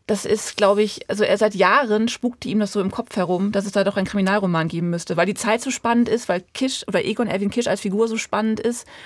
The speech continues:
und das ist wirklich sein Baby. Es ist dann unser gemeinsames, es klingt jetzt ein bisschen seltsam, aber unser <laughs> gemeinsames Baby geworden,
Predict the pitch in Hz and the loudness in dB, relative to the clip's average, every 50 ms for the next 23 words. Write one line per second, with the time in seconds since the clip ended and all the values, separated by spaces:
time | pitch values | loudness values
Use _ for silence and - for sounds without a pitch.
0 | - - - - - - - 147 - 220 202 208 190 202 226 233 202 - 190 190 | -20 -20 -20 -10 -4 0 0 0 0 0 -2 -2 -2 -2 -2 -2 -2 0 0 2
1 | 190 190 190 185 214 240 - 185 190 208 190 196 156 156 - 220 220 254 226 - | 2 2 0 0 -2 -2 -2 -2 0 0 0 0 0 0 0 0 2 2 2 2
2 | 269 320 311 277 247 233 214 202 220 277 311 269 254 240 240 - - 190 - - | 2 4 4 4 4 4 4 2 2 4 4 4 2 2 0 -2 -6 -10 -10 -8
3 | - - 214 208 214 - - 185 175 208 220 - 247 226 214 214 - - - 233 | -4 -2 -2 0 -2 -4 -4 0 0 2 2 2 4 4 4 4 2 0 -2 2
4 | 233 240 220 220 240 311 - 370 262 254 262 262 247 - - 220 240 269 233 220 | 4 4 6 4 4 2 4 4 6 6 6 4 2 0 -2 0 0 2 2 0
5 | 208 180 175 180 208 240 254 262 | 0 0 2 2 2 2 2 0